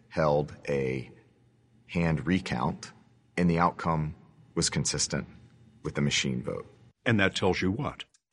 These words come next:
Speaker 1: That tells you that there was no manipulation of the vote on the machine count side. And so that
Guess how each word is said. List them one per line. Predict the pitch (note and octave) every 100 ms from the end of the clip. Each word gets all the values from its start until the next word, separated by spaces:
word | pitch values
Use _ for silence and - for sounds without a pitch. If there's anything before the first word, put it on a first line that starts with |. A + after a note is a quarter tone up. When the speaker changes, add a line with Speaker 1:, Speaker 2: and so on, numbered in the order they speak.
| -
Speaker 1:
That | F#2
tells | - G2 F#2
you | F#2
that | E2+ E2+ - -
there | F2
was | F2+ E2+
no | F2
manipulation | E2+ D#2+ D#2 D#2+ D2+ C#2+ -
of | C#2
the | B1
vote | B1 C2+ B1 - - _ _ _ -
on | D2 C2+ A#1+ -
the | C#2+
machine | C#2 C2+ - C#2+
count | C2 - - -
side. | - G1+ G1+ - - - - - - _
And | - D#2+
so | - F2+ D#2+ D2+
that | D2 F2 A#2+